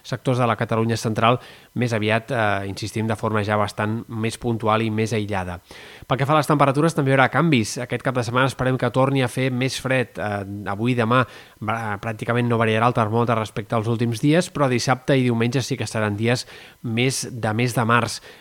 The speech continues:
amb temperatures màximes que dissabte es quedaran frenades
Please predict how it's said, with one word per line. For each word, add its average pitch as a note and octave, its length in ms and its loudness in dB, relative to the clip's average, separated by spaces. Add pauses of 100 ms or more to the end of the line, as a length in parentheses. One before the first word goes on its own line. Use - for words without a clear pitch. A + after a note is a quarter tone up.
amb A2+ 140 -4
temperatures G#2+ 500 -2
màximes B2 460 0
que A#2 100 0
dissabte A#2 380 -2
es - 100 -6
quedaran A2+ 300 0
frenades A2+ 580 2